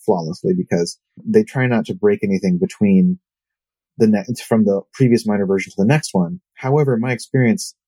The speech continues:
you know, there have been some pretty rough upgrades. So one nineteen to one twenty was pretty rough because they, they moved the ingress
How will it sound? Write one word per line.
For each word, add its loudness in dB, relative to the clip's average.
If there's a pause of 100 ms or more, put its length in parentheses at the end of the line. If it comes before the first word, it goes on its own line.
(320)
you 0
know, 2
there 0
have 0
been -2
some -12
pretty 2
rough 0
upgrades. -4 (360)
So -2
one 0
nineteen 0
to 2
one 2
twenty 0
was -4
pretty -2
rough 0
because -2
they, 2 (320)
they 4
moved 2
the -2
ingress -2